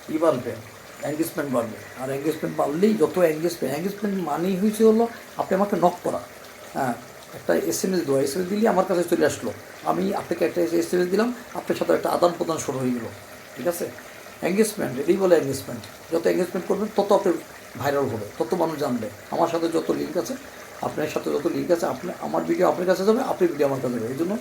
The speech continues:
বেশি বেশি কমেন্ট করতে হবে, কমেন্ট মিস নাই, কমেন্ট করতেই হবে, বুঝছো? ভিডিওটা একটু বড় হয়ে যাচ্ছে, তারপরে আমি আবার একটু কালারটা দেখাচ্ছি। হ্যাঁ, সেই কালার ভাই, সেই কালার, মাশাআল্লাহ।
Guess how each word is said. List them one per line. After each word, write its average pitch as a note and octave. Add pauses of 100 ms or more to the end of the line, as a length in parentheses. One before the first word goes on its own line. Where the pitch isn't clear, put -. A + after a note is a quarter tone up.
(340)
বেশি F3
বেশি F#3
কমেন্ট C#3
করতে B2+
হবে, G#2+ (440)
কমেন্ট G3
মিস D3+
নাই, A#2+ (180)
কমেন্ট F#3+
করতেই F#3+
হবে, G#2+ (480)
বুঝছো? D#3+ (1300)
ভিডিওটা D3+
একটু D#3
বড় D3
হয়ে D3+
যাচ্ছে, D3+
তারপরে C#3
আমি C#3+
আবার C#3
একটু C3+
কালারটা C3+
দেখাচ্ছি। C3 (1040)
হ্যাঁ, C3 (880)
সেই E3+
কালার A#2
ভাই, A#2+
সেই C#3
কালার, A2+
মাশাআল্লাহ। C3+